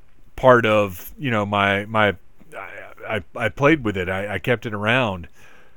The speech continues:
But, uh, I, I, e-, even though it was my favorite playset ever, I still didn't fully appreciate it. Because if I had, it, it would never have ended up in the attic.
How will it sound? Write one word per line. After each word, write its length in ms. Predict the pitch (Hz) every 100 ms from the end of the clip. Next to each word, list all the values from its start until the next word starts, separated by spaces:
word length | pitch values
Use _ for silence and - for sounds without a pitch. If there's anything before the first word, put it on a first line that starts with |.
| - - -
But, 320 | 104 98 -
uh, 40 |
I, 800 | 113 107 101 98 98 90 104 117 -
I, 60 | 127
e-, 400 | 131 160 139 147
even 440 | 165 170 160 151
though 280 | 143 143 143
it 120 | 131
was 240 | 131 127 110
my 220 | 123 113
favorite 580 | - 127 120 117 117 -
playset 600 | 131 113 - 123 113 110 - - - -
ever, 600 | 127 139 117 101 92 90 - - - - - - - -
I 60 |
still 320 | 127 - 220 165
didn't 240 | 131 110
fully 240 | 131 107
appreciate 540 | 95 - 95 - 82 80
it. 120 | - - - -
Because 220 | - 143
if 100 | 120
I 100 | 107
had, 340 | 117 117 104
it, 140 | 95 101
it 100 | 110
would 140 | 98
never 280 | 101 95 92
have 80 | 90
ended 200 | 87 87
up 120 | 87
in 80 | 85
the 120 | 82
attic. 380 | 82 - -